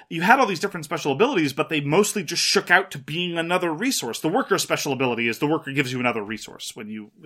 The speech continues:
so here you are, you, you, you use a die for a resource, the card gives you a resource, you cash in two or three re-,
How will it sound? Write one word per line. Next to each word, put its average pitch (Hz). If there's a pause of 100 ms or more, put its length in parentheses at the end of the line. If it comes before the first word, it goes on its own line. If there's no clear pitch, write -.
(340)
so 170 (480)
here -
you 254
are, 196
you, 170
you, 190
you 175
use 170
a 156
die 165
for 147
a 143
resource, 143
the 147
card 170
gives 135
you 139
a -
resource, 139
you 139
cash 180
in 165
two 175
or 175
three 151
re-, 143